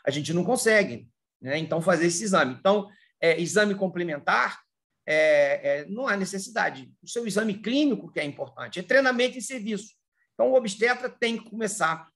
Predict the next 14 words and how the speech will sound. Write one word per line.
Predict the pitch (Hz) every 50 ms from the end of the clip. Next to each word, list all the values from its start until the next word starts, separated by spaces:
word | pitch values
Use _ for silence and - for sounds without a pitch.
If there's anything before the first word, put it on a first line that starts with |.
| _ _
desde | 147 147 247 269 302 285 233 220
o | 214
da, | 220 220
do, | 202 - - - 190 185 170
do, | 165 180 175
da | 170 165 -
sua | - - 175 160 139 - - _ _ _ _ _ _ _
vida | - 120 226 269 277 214
acadêmica, | 202 196 - 156 147 160 190 233 247 226 196 147 - - - - _ _ _ -
e | 151
depois | 151 180 - - - 185 208 208 196
na | 180
residência | 175 180 170 - 151 170 170 - 143
médica, | 135 143 180 220 233 202 185 - - -